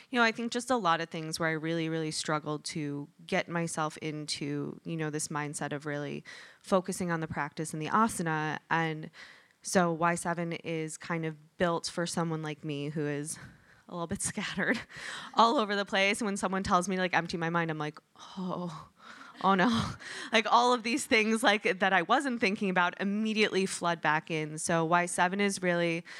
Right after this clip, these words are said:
built as this super consistent experience. Um, ninety percent of our schedule is the same class. It's sixty minutes.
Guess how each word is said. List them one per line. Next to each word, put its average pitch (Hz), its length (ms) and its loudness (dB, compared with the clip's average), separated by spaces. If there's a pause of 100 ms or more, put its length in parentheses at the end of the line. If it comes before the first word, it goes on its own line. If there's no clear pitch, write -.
(360)
built 208 400 4
as 180 200 2
this 165 160 -2
super 196 340 -2
consistent 185 500 -2
experience. 165 720 0 (100)
Um, 160 440 2
ninety 196 260 4
percent 190 380 0
of 165 40 -2
our 165 120 -2
schedule 160 340 -4
is 156 100 -6
the 165 100 -8
same 165 280 -4
class. 151 500 -4
It's 151 320 -6
sixty - 420 -6
minutes. 165 500 0